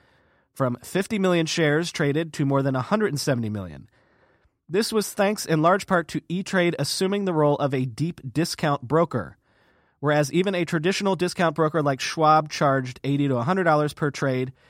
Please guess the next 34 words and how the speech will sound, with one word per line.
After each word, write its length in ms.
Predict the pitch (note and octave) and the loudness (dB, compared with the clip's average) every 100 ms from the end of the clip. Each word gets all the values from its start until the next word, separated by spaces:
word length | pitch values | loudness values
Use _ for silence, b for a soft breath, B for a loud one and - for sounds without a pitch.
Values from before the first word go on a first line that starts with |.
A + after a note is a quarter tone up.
| b b b | b b b
E-Trade's 480 | F#3 G#3 G#3+ F3+ - | -4 0 2 2 0
flat 280 | F3 D3+ - | 2 2 2
fees 400 | D3+ C#3+ D#3+ - | 0 2 0 -4
went 220 | C3 C3 _ - | -4 -4 _ -10
as 220 | A#2 A#2 | -6 -6
low 240 | A2 G#2+ A2+ | -6 -6 -6
as 300 | A2 A2 A2 - | -6 -6 -6 -12
fourteen 460 | - A#2 - B2 | -10 -10 -6 -6
ninety-nine 480 | A2+ A2+ C3 E3 F3+ | -6 -4 -2 0 0
per 140 | E3 C#3 | -2 -2
trade. 420 | C#3 G#2+ E2+ - b b b b b b | -2 -4 -6 -16 b b b b b b
Soon, 360 | - G#3+ A3+ G3+ | -4 0 2 2
a 140 | D#3+ D#3 | 0 0
rash 440 | D3+ F#3 G3+ - | 2 4 4 2
of 140 | E3+ | 0
other 220 | D3+ E3 D#3+ | 2 2 2
deep 260 | D3+ E3+ | 0 -2
discount 460 | E3 D#3+ - D#3+ D3 | -4 -4 -2 0 2
online 320 | D3+ D3+ C#3+ | 0 2 2
brokers 360 | D3 D3 D#3+ D3 | 0 0 -2 0
set 160 | D3+ | 0
up 100 | C#3 | -2
shop 300 | - D3 C3+ | -2 -4 -2
on 80 | C3+ | -2
the 80 | C3 | 0
web, 220 | C3 D3 | 0 0
and 140 | C3+ | 0
Wall 160 | C3+ D3+ | 0 0
Street 200 | - D#3+ | 0 -2
was 160 | D3+ - | -2 -4
changed 460 | - D3+ D#3 C#3+ | -4 -4 -4 -6
forever. 720 | - E3 - D#3+ E3 A2+ D#2 _ _ _ _ _ _ | -6 -4 0 0 0 -2 -4 _ _ _ _ _ _
The 160 | B2+ C#3 | -4 0
democratization 1300 | D3 D3 E3+ E3+ E3+ D3+ D3 E3+ - F#3 G3 F#3+ | 2 2 2 0 0 2 2 0 0 -2 -2 -4